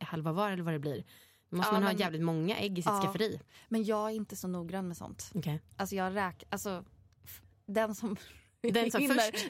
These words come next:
Speaker 2: den
Speaker 1: first
Speaker 2: som
Speaker 1: come,
Speaker 2: hinner
Speaker 1: first
Speaker 2: få
Speaker 1: served.
Speaker 2: ett, ett
Speaker 1: All
Speaker 2: ägg.
Speaker 1: right. <laughs>
Speaker 2: Eh, och sen finns det ju alltid salta pinnar, det kommer finnas chips, det kommer finnas ostar, alltså sånt som
Speaker 1: Mm.
Speaker 2: man kan.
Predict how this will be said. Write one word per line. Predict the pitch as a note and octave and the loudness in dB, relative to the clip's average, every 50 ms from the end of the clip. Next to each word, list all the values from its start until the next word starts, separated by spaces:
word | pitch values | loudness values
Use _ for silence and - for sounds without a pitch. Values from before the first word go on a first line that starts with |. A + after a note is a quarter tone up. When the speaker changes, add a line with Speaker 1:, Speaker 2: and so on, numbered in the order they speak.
| G#3+ | 2
Speaker 2:
den | A#3+ C4+ C#4 | 4 4 6
Speaker 1:
first | C#4 C#4+ | 6 4
Speaker 2:
som | C#4 C#4 | 4 4
Speaker 1:
come, | D4 B3 | 4 4
Speaker 2:
hinner | C4 C#4+ B3+ G3+ | 4 4 4 4
Speaker 1:
first | G#3 - | 4 4
Speaker 2:
få | - | 4
Speaker 1:
served. | - - D4+ C4+ | 4 6 6 4
Speaker 2:
ett, | B3 - - - E4 E4 B3+ | 2 0 -2 -6 -4 -4 0
ett | - - B3+ | 2 4 6
Speaker 1:
All | D4 E4+ G#4 G#4+ C#4+ F#3 | 6 6 6 6 4 4
Speaker 2:
ägg. | D#3+ A3+ | 2 0
Speaker 1:
right. | B3 - - - - - - B3 A3 A3 | 0 -2 -2 -8 -6 0 2 2 4 6
<laughs> | |
Speaker 2:
Eh, | A3 G#3+ G#3 G#3 | 4 4 4 2
och | A#3+ A#3+ | 0 0
sen | - C4 B3+ | 0 -2 -2
finns | - C4+ C4 A3+ - | -2 -4 -4 -2 0
det | B3 | 0
ju | A3+ | 0
alltid | F#3+ F#3 - - F3 E3+ E3 E3 D#3 - | 0 0 -2 -2 -2 -2 -2 -2 -4 -8
salta | - - - F3+ F3+ - E3+ | -6 -2 -2 -2 0 -2 -4
pinnar, | - G#3+ A3 G3 G3 G3+ G3+ G#3 A3 | -4 -2 -2 -2 0 0 0 0 0
det | G#3+ F3+ F3 | -2 -4 -6
kommer | - E3+ D#3+ | -6 -6 -6
finnas | - D#3+ D#3 D3 - - | -4 -4 -6 -4 -4 -4
chips, | - A#3 A#3+ A#3+ - - - - - | -4 -4 -4 -6 -6 -8 -10 -8 -6
det | - F#3 | -6 -4
kommer | - F#3+ F3+ F3 | -4 -4 -4 -4
finnas | - F#3 E3+ D#3+ - | -4 -4 -6 -6 -6
ostar, | - A3 G#3 - - - - - - G#3+ G#3+ G#3 G3 - | -6 -6 -6 -6 -6 -8 -6 -2 0 0 0 0 -2 -4
alltså | F#3+ F#3 F3+ | -6 -6 -8
sånt | - - D3+ D3 - | -8 -6 -8 -6 -2
som | - F#3 | 2 4
Speaker 1:
Mm. | F#3 | 4
Speaker 2:
man | F3+ F#3 - | 4 4 2
kan. | - D3+ D3+ - | -2 -4 -6 -6